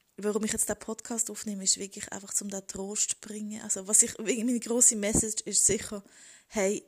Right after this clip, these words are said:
nur wenn man ein Kind sehr, sehr früh verliert, ist es nach wie vor ein Kind. Das stimmt für mich, das ist für mich, die Wahrheit stimmt für mich nicht, dass es nur ein Zellklumpen ist.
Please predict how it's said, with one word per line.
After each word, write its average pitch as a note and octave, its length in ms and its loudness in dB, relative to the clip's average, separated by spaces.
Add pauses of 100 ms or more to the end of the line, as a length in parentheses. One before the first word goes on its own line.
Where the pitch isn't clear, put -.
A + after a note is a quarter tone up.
(180)
nur G3+ 200 -4
wenn G3 320 -4
man G3 100 -6
ein E3+ 120 -4
Kind G3+ 460 2
sehr, G3+ 300 2
sehr G3 160 2
früh G3+ 240 -6
verliert, G3 380 -6
ist - 100 0
es - 80 2
nach F#3+ 260 -8
wie F#3+ 40 -12
vor F#3 240 -10
ein - 220 0
Kind. F#3 340 -10 (800)
Das - 200 8
stimmt G#3+ 340 2
für - 160 -8
mich, F#3+ 220 -6
das - 180 0
ist F#3+ 120 0
für F#3+ 100 -8
mich, F#3+ 140 -12
die F#3 200 -6
Wahrheit G3+ 400 0
stimmt F#3+ 280 0
für - 120 -12
mich F#3+ 140 -8
nicht, F#3 400 -8
dass F3+ 160 0
es - 160 2
nur F3+ 120 -8
ein F3+ 220 -12
Zellklumpen F3+ 880 -6
ist. - 380 -4